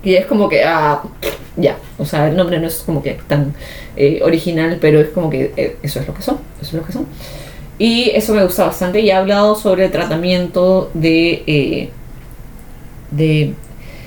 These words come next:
gen-, no son géneros, sino personajes supernaturales como hombres lobo y vampiro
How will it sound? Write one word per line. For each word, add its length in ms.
gen-, 460
no 180
son 200
géneros, 580
sino 460
personajes 840
supernaturales 1000
como 480
hombres 340
lobo 280
y 40
vampiro 640